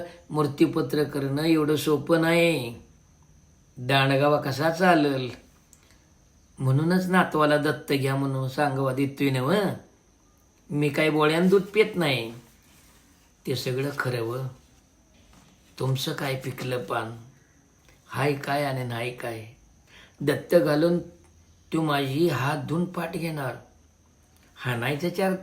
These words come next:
कोराडीचं दांड आणि द्यायची दांडलून. मी बाई माणूस, करून करून काय करणार आहे? असंच त्याचं गणित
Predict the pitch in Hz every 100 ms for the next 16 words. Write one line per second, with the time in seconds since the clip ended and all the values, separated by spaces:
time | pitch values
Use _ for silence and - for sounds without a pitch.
0 | - - 180 165 160 139 147 156 147 127
1 | 131 - - _ _ _ _ _ _ _
2 | - 131 139 135 143 160 175 190 185 151
3 | 135 120 - - _ _ _ _ - 139
4 | 139 135 135 135 127 123 123 - - _
5 | _ _ _ _ - 143 143 147 147 147
6 | 143 135 151 180 185 175 175 165 139 123
7 | 117 - _ _ _ _ 139 135 165 165
8 | 165 156 156 143 143